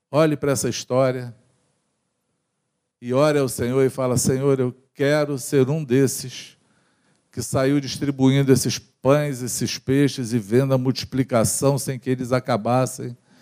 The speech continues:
e alimentando toda essa multidão. Eu quero fazer parte da tua obra. Eu quero fazer parte do teu chamado. Eu sou chamado para servir a ti.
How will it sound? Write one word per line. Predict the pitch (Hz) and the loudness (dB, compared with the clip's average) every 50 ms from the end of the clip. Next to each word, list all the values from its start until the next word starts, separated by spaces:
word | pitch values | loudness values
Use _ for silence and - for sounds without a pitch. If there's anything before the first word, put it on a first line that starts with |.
| _ _ _ _ _ _ | _ _ _ _ _ _
e | 117 127 | 2 2
alimentando | 131 131 135 131 127 120 117 110 - 131 131 131 120 | 2 2 2 2 2 0 0 0 -2 -2 -2 -2 -4
toda | - - 147 143 143 135 | -4 -4 -2 0 0 0
essa | 113 - 123 | 0 0 -4
multidão. | 117 120 123 - - 113 101 104 104 107 107 | -6 -6 -8 -10 -10 -6 -6 -4 -4 -2 -2
Eu | 110 107 | -2 -4
quero | - - 131 127 120 | -2 0 -2 -2 -2
fazer | - - 131 120 127 131 | -2 -4 -2 0 0 -2
parte | - - - 113 113 127 127 - - _ - - - - - _ _ _ _ _ _ _ _ _ _ _ _ _ _ _ _ | -2 -2 -2 -2 -2 -2 -4 -8 -12 _ -10 -8 -8 -8 -10 _ _ _ _ _ _ _ _ _ _ _ _ _ _ _ _
da | - 101 - | -12 -12 -10
tua | - 123 110 101 95 | -6 -2 0 0 2
obra. | 95 90 90 87 87 87 - 92 - - _ _ _ _ _ _ _ _ _ _ _ _ _ _ _ _ _ _ _ | 0 0 -2 -4 -6 -12 -18 -20 -20 -20 _ _ _ _ _ _ _ _ _ _ _ _ _ _ _ _ _ _ _
Eu | - | -16
quero | - - 120 117 | -8 -4 -4 -2
fazer | - 123 117 110 117 113 | 0 0 2 4 4 2
parte | 98 - 110 117 110 95 - - | 2 0 -2 2 2 2 2 0
do | 107 95 | -4 -10
teu | - 117 110 | -8 -8 -6
chamado. | - - 123 104 98 98 95 92 95 95 95 98 92 _ _ _ _ _ _ _ _ _ _ _ _ _ _ _ - | -4 -2 -2 -2 -2 -4 -6 -8 -8 -12 -14 -18 -20 _ _ _ _ _ _ _ _ _ _ _ _ _ _ _ -12
Eu | 110 | -10
sou | - - 143 139 | -6 -2 -2 0
chamado | 127 - - 151 139 117 110 117 127 139 139 131 131 | 0 2 2 2 2 2 0 0 0 2 2 0 0
para | - - 123 127 | -2 -2 -2 0
servir | 147 - - 143 127 104 95 104 95 95 127 143 135 | 0 2 4 6 6 6 4 2 -2 0 0 2 2
a | 131 | 0
ti. | 117 - - - 104 98 92 92 | -2 -4 -6 -6 -4 -4 -6 -6